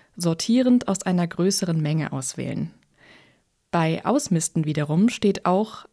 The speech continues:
als unbrauchbar aussortieren und wegwerfen oder auch nicht mehr Gebrauchtes aus etwas entfernen, wegwerfen und dadurch Ordnung schaffen.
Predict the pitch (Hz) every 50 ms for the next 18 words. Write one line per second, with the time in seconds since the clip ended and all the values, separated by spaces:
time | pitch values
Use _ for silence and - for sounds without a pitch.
0 | _ _ - 190 175 170 - - - 208 226 254 240 - 220 226 220 220 - 214
1 | 190 - - 185 202 - - 185 175 - - 175 170 165 160 - - 147 - 147
2 | 151 170 180 - - - 226 226 233 226 - 262 262 277 269 - - - - -
3 | _ - 202 208 208 214 208 - 190 196 196 196 - - _ _ _ _ _ _
4 | - - 202 240 240 - - 247 220 208 - 190 - - 160 180 196 - - -
5 | 196 - - 175 170 - 180 170 - - 170 170 - 165 160 - - - 170 170
6 | 175 175 170 147 156 151 - - 147 135 131 127 - 135 135 123 - - 160 147
7 | - - - 156 151 - 151 - - 151 147 131 139 139 135 - - - - -
8 | - - - -